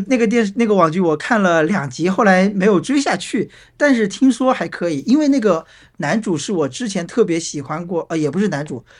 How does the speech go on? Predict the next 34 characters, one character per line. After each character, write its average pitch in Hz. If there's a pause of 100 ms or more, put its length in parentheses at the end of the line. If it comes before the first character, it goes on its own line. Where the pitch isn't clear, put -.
(120)
是 -
里 175
面 196
有 185
个 180
演 151
员， 120 (140)
是 -
我 165
之 208
前 190
特 233
别 175
喜 170
欢 151
的 151
一 165
部 151 (260)
也， 160
网 147
剧， 180
也 147
是 190
毕 190
兴 190
业 185
导 147
演 147
的 123
一 135
个 143
男 135
主 151
角。 113